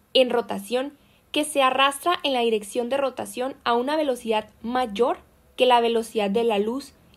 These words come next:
en relación con el resto del universo. La órbita circular, marginalmente estable, es un círculo de radio más pequeño, fuera del cual las partículas libres pueden orbitar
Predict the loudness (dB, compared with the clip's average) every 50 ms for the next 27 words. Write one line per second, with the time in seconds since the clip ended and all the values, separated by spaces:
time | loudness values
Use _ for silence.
0 | _ 0 2 4 4 4 4 2 0 0 -2 -2 0 0 2 2 2 2 2 0
1 | 0 0 -2 -2 0 0 2 2 2 2 2 2 2 0 0 -2 -6 -14 -18 -20
2 | _ _ -20 _ -20 -20 -20 -20 -20 -20 -20 -20 -20 -20 -20 -20 -20 -20 -20 -20
3 | -20 -20 -20 -20 -20 -20 -6 0 4 8 8 10 10 8 6 6 4 2 4 4
4 | 2 2 2 -2 -4 -2 -2 -2 0 0 0 -2 -4 -8 -14 -20 -20 -20 -10 -2
5 | 0 0 0 0 -4 -6 -4 -2 -2 -2 -2 -4 -4 -2 -4 -4 -4 -4 -2 -2
6 | 0 0 0 -2 -4 -4 -8 -14 -20 -20 -20 -20 -18 -18 -16 -16 -16 -6 2 4
7 | 4 6 6 4 2 2 4 2 2 0 0 -2 -2 0 2 4 2 2 2 2
8 | 2 2 2 2 0 0 0 0 0 0 0 -2 -4 -4 -4 -2 -2 -2 -2 -2
9 | -4 -6 -8 -10 -12 -12 -14 -14 -14 -14 -8 -2 4 6 6 6 6 4 2 0
10 | -4 -10 -10 -6 0 2 2 2 6 6 8 8 8 6 4 2 0 -2 0 -2
11 | -2 0 2 4 4 4 2 -2 -6 -4 -2 -2 -2 -2 -4 -8 -14 -18 -20 -20
12 | 0 6 8 8 8 8 6 4 2 -2 -4 -2 2 4 4 4 4 0